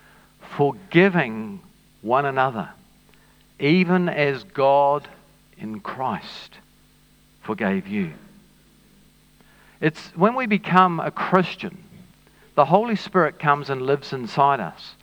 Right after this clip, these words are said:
And it's the Holy Spirit that seals us. And it's the Holy Spirit that helps us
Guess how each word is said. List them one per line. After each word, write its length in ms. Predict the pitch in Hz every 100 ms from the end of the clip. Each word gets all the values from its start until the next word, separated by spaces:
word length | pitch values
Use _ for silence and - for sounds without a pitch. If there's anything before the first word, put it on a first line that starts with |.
| - - - - - -
And 220 | 175 185
it's 160 | 180
the 120 | - 160
Holy 360 | 180 254 262
Spirit 680 | 202 - 170 131 127 - -
that 280 | 139 143 -
seals 760 | - - - 180 180 180 156 113
us. 420 | - - - - _ _ _ _ _ _ _ - - - -
And 380 | 170 196 185 -
it's 240 | 185 180 -
the 120 | 175
Holy 300 | 226 269 233
Spirit 440 | - 190 165 139 - - - - _ _ -
that 220 | 175 165
helps 720 | - - 170 233 240 - -
us 420 | 147 123 - -